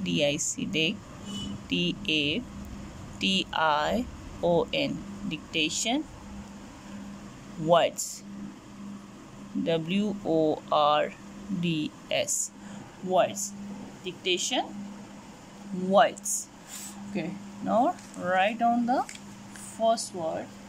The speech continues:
and the first dictation word is door,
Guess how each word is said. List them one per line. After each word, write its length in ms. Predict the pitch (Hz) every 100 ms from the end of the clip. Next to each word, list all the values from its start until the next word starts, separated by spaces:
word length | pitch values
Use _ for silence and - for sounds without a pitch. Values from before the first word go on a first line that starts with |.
| - - - -
and 160 | 180 175
the 60 |
first 360 | 175 220 247 -
dictation 540 | 208 190 175 175 190 175
word 160 | 165 160 -
is 600 | 170 156 156 185 269 - - - - - - - - - - - - - - - - - - - - - - - - - - - - - - - - - - - - - - - - - - - - - - - 190
door, 240 | 262 208